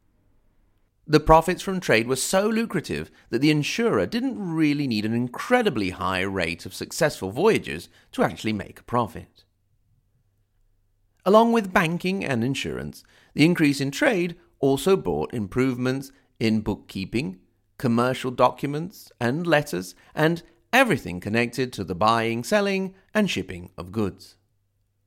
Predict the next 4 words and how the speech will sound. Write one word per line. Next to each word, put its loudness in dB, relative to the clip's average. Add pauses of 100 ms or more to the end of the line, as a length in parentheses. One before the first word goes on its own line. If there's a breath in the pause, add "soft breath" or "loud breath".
(1000)
Along 2
with 0
these 0
improvements -8